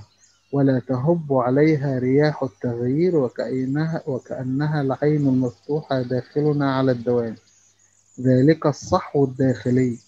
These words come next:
ذلك النور غير المرئي في نفوسنا، والذي نرى على ضوئه طريق الحق، ونعرف القبح من الجمال والخير من الشر.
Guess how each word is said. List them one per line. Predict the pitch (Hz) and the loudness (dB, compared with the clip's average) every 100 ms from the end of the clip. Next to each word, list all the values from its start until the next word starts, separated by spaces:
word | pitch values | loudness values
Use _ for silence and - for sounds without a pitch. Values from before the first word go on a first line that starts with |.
| _ _ _ 123 | _ _ _ 0
ذلك | 131 127 160 175 | 2 4 2 2
النور | 147 139 147 165 180 165 147 | 0 2 4 4 4 2 4
غير | 160 156 147 | 4 4 2
المرئي | 139 139 135 - 156 160 139 | 2 0 -2 -2 -2 0 -2
في | - 139 | 0 0
نفوسنا، | 135 - 127 123 - 156 185 202 - _ _ - | 0 -2 -4 -4 -2 0 0 -2 -8 _ _ -6
والذي | 127 123 139 160 151 | 0 4 6 6 4
نرى | 143 151 156 143 127 | 4 2 0 -2 0
على | 151 151 | 4 4
ضوئه | 135 139 135 127 160 165 165 147 | 4 2 0 0 -4 -2 -2 -4
طريق | 127 131 156 156 139 | -2 0 0 0 -2
الحق، | 123 - 190 _ - - | -2 -6 -10 _ -20 -10
ونعرف | 127 131 151 147 139 - | -4 -2 0 0 -2 -2
القبح | 127 - 165 156 - | -6 -4 -4 -4 -4
من | 127 131 | -2 -2
الجمال | 127 123 123 131 160 196 220 _ _ _ _ | -2 -4 -4 0 2 2 0 _ _ _ _
والخير | 135 120 - 151 170 156 | -2 -2 2 4 6 4
من | 135 127 | 2 0
الشر. | 117 - 113 | -2 -6 -8